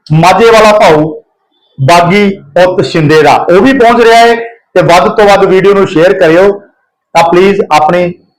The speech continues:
ਬੁਕਿੰਗ ਕਰਾ ਕੇ ਆਪਣੀ ਸੀਟ ਦੇ ਉੱਤੇ ਆਣ ਕੇ ਤੇ ਆਨੰਦ ਮਾਣੋ।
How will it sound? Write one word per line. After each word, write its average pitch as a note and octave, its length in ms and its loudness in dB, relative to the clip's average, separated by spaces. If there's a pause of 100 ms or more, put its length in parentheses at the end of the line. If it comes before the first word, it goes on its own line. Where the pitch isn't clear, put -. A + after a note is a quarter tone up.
(140)
ਬੁਕਿੰਗ G#3+ 320 -2
ਕਰਾ D#3 300 0
ਕੇ E3 100 0
ਆਪਣੀ D#3 320 -2
ਸੀਟ D3 320 -4
ਦੇ D3+ 100 0
ਉੱਤੇ D3+ 220 -2
ਆਣ B2+ 220 -2
ਕੇ C#3 140 0 (420)
ਤੇ E3+ 80 -2
ਆਨੰਦ D#3+ 380 0
ਮਾਣੋ। E3 540 -2